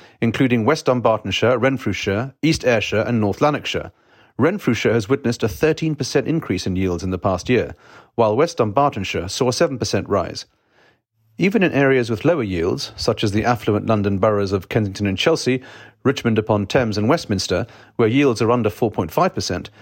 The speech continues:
there have been notable increases of nine, eleven and thirteen percent respectively over the past year.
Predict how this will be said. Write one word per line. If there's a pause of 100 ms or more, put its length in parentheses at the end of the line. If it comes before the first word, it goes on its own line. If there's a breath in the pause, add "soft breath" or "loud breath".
(200 loud breath)
there
have
been
notable
increases
of
nine,
eleven
and
thirteen
percent
respectively
over
the
past
year.